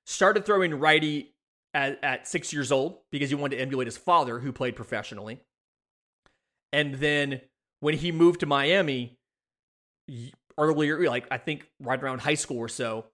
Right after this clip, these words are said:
he was kinda just tossing the ball with his left hand, and the coach was like, "Hey, you're pretty good at that." And so he started developing the left-hand pitcher thing again. Um, he throws significantly harder than the last guy who did this, Pat Venditti, did.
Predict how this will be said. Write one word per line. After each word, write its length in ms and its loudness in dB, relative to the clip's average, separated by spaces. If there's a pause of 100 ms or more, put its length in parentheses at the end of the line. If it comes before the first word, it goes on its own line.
(720)
he 260 0
was 480 2
kinda 320 0
just 180 -8
tossing 360 0
the 80 -6
ball 180 6
with 100 -2
his 120 -6
left 240 -2
hand, 260 4
and 80 -6
the 200 -6 (200)
coach 240 -2
was 140 -6
like, 160 0
"Hey, 100 6
you're 140 2
pretty 180 2
good 140 2
at 80 -2
that." 260 -8 (300)
And 120 -4
so 200 2
he 100 0
started 300 2
developing 500 0
the 80 -2
left-hand 380 -4
pitcher 240 -6
thing 160 -10
again. 280 -12 (720)
Um, 500 -2 (920)
he 220 -4
throws 360 2
significantly 640 0
harder 380 2
than 120 -4
the 80 -4
last 320 -2
guy 140 -2
who 100 -2
did 160 -4
this, 120 -4
Pat 280 -4
Venditti, 520 -6
did. 340 -2